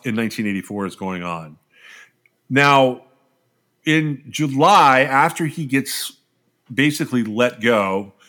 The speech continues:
to probation, he moves into a new apartment. And on September seventh of nineteen eighty-four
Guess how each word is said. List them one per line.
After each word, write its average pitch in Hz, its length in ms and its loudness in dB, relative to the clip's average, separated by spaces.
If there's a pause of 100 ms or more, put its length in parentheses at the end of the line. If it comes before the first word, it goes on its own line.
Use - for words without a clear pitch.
(260)
to 113 160 -4
probation, 101 760 -4 (240)
he 131 120 -2
moves 185 240 2
into 165 200 0
a 143 40 2
new 127 160 0
apartment. 85 560 -4 (1600)
And 135 120 0
on 143 100 -2
September 220 420 0
seventh 208 300 -2
of 143 60 -2
nineteen 123 460 0
eighty-four 98 680 -8